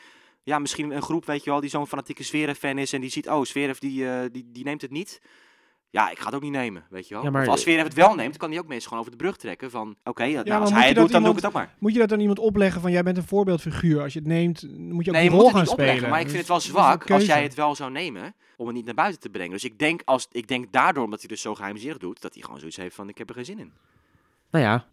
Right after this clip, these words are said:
Speaker 2: zeker.
Speaker 1: jij ook zegt over Djokovic.
Speaker 2: Nee, maar Djokovic die heeft toch, eh, voordat het echt met die vaccinaties, eh, speelde, al gezegd toen met die, met die rare behandelaars die die gebruikte van, weet ik veel,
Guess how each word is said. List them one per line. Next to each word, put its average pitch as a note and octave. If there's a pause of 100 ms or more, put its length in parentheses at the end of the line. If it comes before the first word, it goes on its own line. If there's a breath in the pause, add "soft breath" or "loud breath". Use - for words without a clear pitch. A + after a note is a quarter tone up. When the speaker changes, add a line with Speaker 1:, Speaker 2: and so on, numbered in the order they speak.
Speaker 2:
zeker. B2
Speaker 1:
jij B2+
ook B2
zegt A2+
over G#2+
Djokovic. F#3
Speaker 2:
Nee, F#3+
maar D#3+
Djokovic E3
die D3+
heeft D3
toch, C#3
eh, B2
voordat D3
het A2+
echt B2+
met B2
die A#2+
vaccinaties, A#2+
eh, G#2+
speelde, C3+
al A2+
gezegd A#2+
toen A2+
met A2+
die, A2+
met A2+
die A#2
rare A2+
behandelaars A#2
die A2
die A2
gebruikte A2
van, G#2
weet A2
ik A2+
veel, G#2